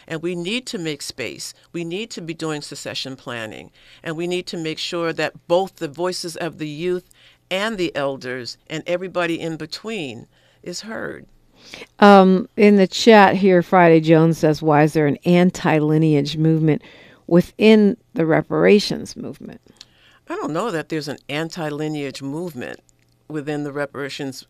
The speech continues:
Speaker 1: movement. I think people have opinions, uh, and those opinions differ. Um,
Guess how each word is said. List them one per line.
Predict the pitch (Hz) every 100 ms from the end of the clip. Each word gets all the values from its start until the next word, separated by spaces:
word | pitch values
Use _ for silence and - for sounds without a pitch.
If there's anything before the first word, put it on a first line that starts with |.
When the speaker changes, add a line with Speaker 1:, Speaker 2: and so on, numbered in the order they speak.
| _
Speaker 1:
movement. | 143 143 180 127 110 - _ _ _
I | 190
think | 196
people | 190 185 175
have | 170 139
opinions, | - 220 269 180 101 78 - - _ _ _ -
uh, | 151 151 147 143 -
and | 156 156
those | 156 151
opinions | 156 190 160 165 160
differ. | - 143 127 127 208 277 _ _ _ _ _
Um, | 175 160 160 156